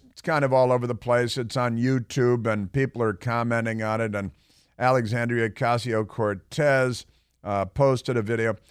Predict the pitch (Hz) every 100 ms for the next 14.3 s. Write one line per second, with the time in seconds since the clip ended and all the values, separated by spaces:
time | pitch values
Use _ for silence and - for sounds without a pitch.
0 | _ - 117 117 127 113 135 120 123 120
1 | 107 120 104 92 - 156 139 135 - _
2 | _ _ _ 127 117 110 110 110 104 107
3 | 104 104 95 - _ _ 156 170 160 127
4 | 123 131 113 - 127 113 101 123 123 -
5 | 117 104 - 123 110 110 117 110 101 95
6 | - _ _ _ - 104 104 117 107 107
7 | 117 110 107 104 113 110 - _ _ _
8 | _ _ _ _ - 131 113 - _ 170
9 | 220 196 160 160 143 147 143 127 139 131
10 | 117 123 120 135 123 117 117 143 208 160
11 | 139 - - 214 247 - 117 101 - 127
12 | 113 117 - 214 - - - - - _
13 | _ _ _ - 139 143 208 - - 127
14 | 107 107 -